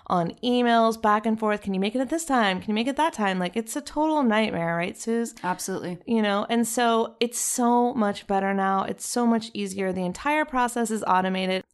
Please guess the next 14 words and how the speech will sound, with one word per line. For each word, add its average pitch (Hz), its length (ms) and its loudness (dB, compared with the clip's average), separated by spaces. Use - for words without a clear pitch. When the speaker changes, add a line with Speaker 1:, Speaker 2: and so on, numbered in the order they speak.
Speaker 1:
and 202 160 0
we're 185 120 0
saving 226 680 0
all 240 160 8
this 262 200 0
time, 196 340 0
and 233 160 2
time 294 220 0
is - 100 -2
money, 214 400 0
so 226 140 -4
we're 233 80 0
saving 277 280 0
money. - 320 -2